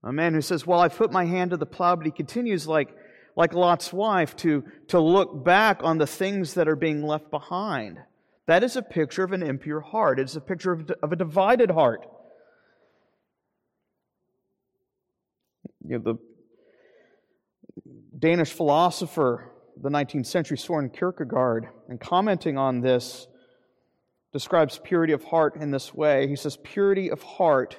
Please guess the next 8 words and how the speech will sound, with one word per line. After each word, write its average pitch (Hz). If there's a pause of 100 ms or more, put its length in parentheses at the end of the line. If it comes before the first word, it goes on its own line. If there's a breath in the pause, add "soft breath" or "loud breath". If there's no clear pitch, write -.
(580)
is 123
this. - (1200)
Purity 165
of 131
heart 151
is 143
to 151
will 117